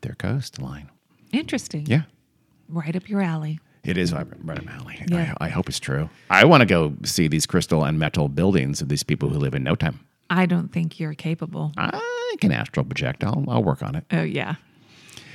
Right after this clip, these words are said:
Speaker 1: So that's it for weird news, number whatever it
Speaker 2: Yeah.
Speaker 1: is that we don't know. Hope you enjoyed those. If you have any other ideas, tell us. If you have any comments on these ones, tell us, especially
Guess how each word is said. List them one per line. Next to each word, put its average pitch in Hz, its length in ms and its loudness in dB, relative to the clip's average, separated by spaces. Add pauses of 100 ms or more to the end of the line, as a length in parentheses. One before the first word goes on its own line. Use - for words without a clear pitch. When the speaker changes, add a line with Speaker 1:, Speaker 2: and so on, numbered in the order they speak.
(480)
Speaker 1:
So 156 120 12
that's 160 180 12
it 196 120 12
for 165 120 6
weird 185 380 12
news, 220 640 10
number 170 400 10
whatever 165 800 6
it 170 160 4
Speaker 2:
Yeah. 202 260 6
Speaker 1:
is 208 160 -2
that 127 160 2
we 151 80 2
don't 139 260 6
know. 143 360 8 (340)
Hope 127 220 8
you 131 100 12
enjoyed 117 440 12
those. 120 380 12
If 113 120 10
you 110 80 10
have 113 160 12
any 113 100 10
other 110 140 12
ideas, 110 460 12
tell 110 320 10
us. 175 320 10 (260)
If - 100 -2
you 107 40 12
have 104 100 12
any 101 100 10
comments 107 400 10
on 92 300 8
these 120 300 8
ones, 143 260 8
tell 123 220 12
us, 151 160 8
especially 95 800 6